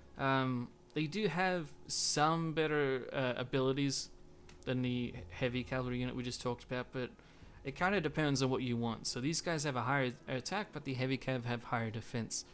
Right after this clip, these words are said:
Uh, the heavy cav have, have higher charge bonus, forty-eight, but these guys have a higher speed of seven. Uh, they both have the same armor rating though, so that will help out.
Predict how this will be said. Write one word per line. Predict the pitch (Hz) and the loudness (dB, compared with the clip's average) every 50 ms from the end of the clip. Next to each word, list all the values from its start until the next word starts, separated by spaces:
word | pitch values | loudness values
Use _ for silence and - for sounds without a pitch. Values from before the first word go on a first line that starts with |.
| - - - - - - | -20 -18 -18 -16 -12 -10
Uh, | 123 - - | -10 -8 -6
the | 156 131 | -6 -2
heavy | 117 135 143 143 143 | 2 2 2 2 0
cav | - 135 131 120 | 0 -2 -2 -2
have, | 123 117 - - - | -4 -8 -10 -10 -10
have | - - 131 120 113 | -6 -4 -4 -4 -4
higher | - 135 131 135 131 120 | -2 -2 -2 -2 -2 -4
charge | 113 - - 131 143 147 143 - | -4 -4 -2 -2 -2 -2 -2 -4
bonus, | - 165 175 180 180 170 - - - - - - - - - - | -6 -6 -4 -4 -4 -4 -6 -6 -8 -10 -14 -18 -18 -18 -18 -12
forty-eight, | - - 156 139 131 135 151 160 156 - - | -4 -2 0 0 2 2 2 0 0 -2 -6
but | 127 123 | -6 -4
these | 151 175 156 - | -2 0 0 0
guys | - 147 143 139 131 | 0 2 2 2 2
have | - 131 131 | 0 -2 -2
a | 135 | -2
higher | 113 123 131 131 131 | 0 0 0 0 0
speed | - - - 143 143 | -2 -2 -4 -4 -4
of | 139 135 | -4 -2
seven. | - - - 143 139 120 110 - - - - - - - - - - - - - - - | -2 -2 0 0 -2 -2 -4 -8 -12 -20 -20 -20 -20 -20 -20 -20 -20 -20 -20 -20 -14 -8
Uh, | - 127 117 117 | -4 -2 -2 0
they | 117 117 127 | 0 0 0
both | 127 139 185 196 196 196 - | 2 4 4 4 4 4 2
have | 180 165 143 | -2 -2 0
the | 139 | 0
same | - - 156 151 143 - | 0 0 0 0 0 0
armor | - 123 127 131 139 135 | 0 2 2 2 2 2
rating | 135 139 139 135 139 135 | 2 2 2 2 2 2
though, | 135 139 135 | 0 0 0
so | - - 120 | 0 -2 0
that | 120 131 143 | 0 0 0
will | 139 131 123 | -2 -2 -2
help | 135 143 139 139 | 0 -2 -2 -2
out. | - 135 139 135 - | -2 -2 -2 -2 -4